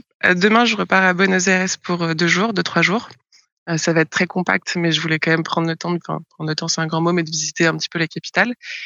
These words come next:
Et ensuite, j'ai surtout très, très hâte de partir dans la région de Salta, qui est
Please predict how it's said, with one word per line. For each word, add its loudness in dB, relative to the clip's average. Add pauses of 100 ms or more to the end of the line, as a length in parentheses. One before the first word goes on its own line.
(340)
Et 4
ensuite, 0 (100)
j'ai 0
surtout 0
très, 0
très -2
hâte 2
de 0
partir 0
dans 2
la 6
région 2
de -2
Salta, 0 (100)
qui -4
est -2